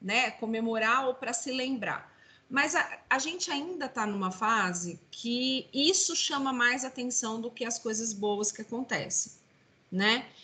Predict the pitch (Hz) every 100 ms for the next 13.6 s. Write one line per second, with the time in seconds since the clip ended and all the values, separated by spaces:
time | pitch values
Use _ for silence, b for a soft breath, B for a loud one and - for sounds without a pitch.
0 | B 190 202 220 254 294 302 294 269 240
1 | 208 208 208 202 202 196 196 214 233 -
2 | 254 254 240 - 208 226 - 269 254 254
3 | 247 240 - 240 247 - 262 294 - 254
4 | 233 233 226 214 214 - 220 202 214 202
5 | B B B 214 202 226 240 - 233 226
6 | 226 - 214 196 202 - 294 311 196 170
7 | B B B _ - 220 226 220 220 220
8 | 220 - 208 240 240 - 254 - 254 247
9 | 285 370 403 240 190 - - 208 202 202
10 | 190 185 190 - 254 240 214 185 226 294
11 | 277 226 185 170 - 226 220 247 269 247
12 | 240 220 240 240 277 302 220 190 202 302
13 | 311 349 - 370 311 -